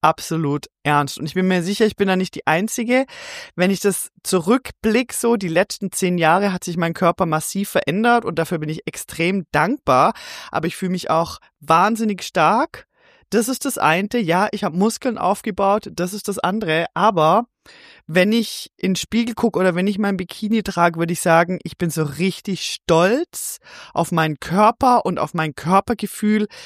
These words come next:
was ich mir die letzten Jahre aufgebaut hab. Und ich kann heute sagen, ich bin auf jeden Fall fitter, straffer, ähm, selbstbewusster und fühle mich allgemein viel wohler in meinem Körper wie noch vor zehn Jahren. Ja?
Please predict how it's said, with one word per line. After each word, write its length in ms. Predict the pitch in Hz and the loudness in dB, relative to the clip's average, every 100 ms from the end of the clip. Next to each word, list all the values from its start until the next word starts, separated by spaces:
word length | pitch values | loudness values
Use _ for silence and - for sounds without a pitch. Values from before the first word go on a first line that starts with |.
| - | -8
was 160 | - 160 | -2 0
ich 160 | 170 | 0
mir 100 | 175 | -2
die 100 | 156 | -2
letzten 340 | 143 170 - 190 | 0 -2 -2 -4
Jahre 320 | 160 160 147 - | -2 0 0 4
aufgebaut 720 | 170 - 220 190 175 190 - | 2 2 -4 2 4 2 -2
hab. 200 | 185 - | -8 -6
Und 140 | 156 | -8
ich 80 | 147 | -8
kann 240 | - 160 156 | -6 -4 0
heute 300 | 160 175 170 | 0 0 0
sagen, 320 | 151 156 156 | 0 0 -2
ich 160 | 143 | -10
bin 160 | - 156 | -8 -6
auf 160 | 147 - | -6 -8
jeden 420 | - 185 196 214 | -6 -2 0 0
Fall 220 | - 196 | 2 0
fitter, 520 | - 220 190 196 190 - - - | 2 -2 2 4 4 0 -14 -14
straffer, 840 | - - - 180 180 190 170 175 - - - - - | -10 -6 2 2 4 4 6 6 2 -12 -20 -16 -2
ähm, 500 | 156 156 156 151 135 - | 2 2 0 -4 -6 -10
selbstbewusster 1200 | 151 175 175 214 - 208 185 196 - 202 190 190 - - | -4 2 4 2 -2 -4 -2 -2 -4 -2 0 0 -4 -12
und 160 | 165 151 | -8 -8
fühle 280 | - 196 | -2 2
mich 220 | 202 170 - | 2 0 0
allgemein 580 | 175 185 170 151 151 | 2 2 -2 0 -2
viel 680 | 156 - - 214 220 226 190 | -6 -10 -4 2 4 4 2
wohler 400 | 160 190 185 151 | 2 4 6 4
in 80 | 135 | 2
meinem 240 | 135 135 | -2 -2
Körper 540 | 135 165 143 - 156 139 | -4 2 2 2 0 0
wie 100 | 156 | -4
noch 200 | 147 - | -4 -6
vor 240 | - 143 - | -4 -4 -4
zehn 400 | - 156 151 151 | -8 -6 -4 -2
Jahren. 460 | 131 123 107 71 - | 2 2 0 -8 -10
Ja? 320 | 131 131 175 | -4 0 0